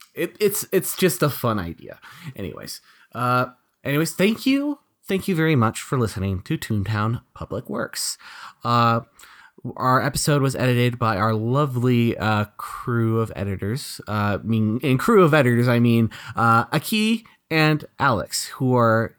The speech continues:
brilliant and fantastic at this, and the show would not be as good as without them.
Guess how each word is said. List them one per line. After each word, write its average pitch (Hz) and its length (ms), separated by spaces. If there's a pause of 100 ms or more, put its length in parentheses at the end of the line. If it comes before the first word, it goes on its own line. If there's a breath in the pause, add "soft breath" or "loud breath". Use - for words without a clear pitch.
(200)
brilliant 165 840
and 117 480
fantastic 147 680
at 139 140
this, 139 300
and 101 440
the 101 100
show 156 380
would 135 180
not 117 220
be 95 180
as 90 180
good 113 260
as 104 220
without 90 400
them. 65 240